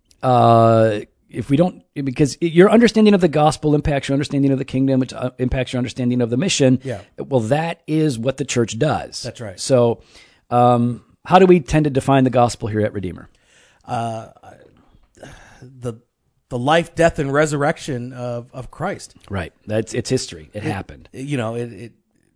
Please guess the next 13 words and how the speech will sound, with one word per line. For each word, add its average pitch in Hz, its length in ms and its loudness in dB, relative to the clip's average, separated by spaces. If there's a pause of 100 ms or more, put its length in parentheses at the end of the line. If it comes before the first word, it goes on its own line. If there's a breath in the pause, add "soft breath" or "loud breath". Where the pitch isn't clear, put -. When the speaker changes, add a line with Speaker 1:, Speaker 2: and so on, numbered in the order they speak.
(100)
Speaker 2:
yeah, 156 280 -4
it 110 140 -10
happened, 151 440 -6
and 123 140 -8
it's, - 280 -16
it's - 240 -20
for 160 400 0
us 165 220 -2
that 110 220 -10
it's 117 180 -12
our 110 180 -10
inability 147 760 -2
to, 113 420 -12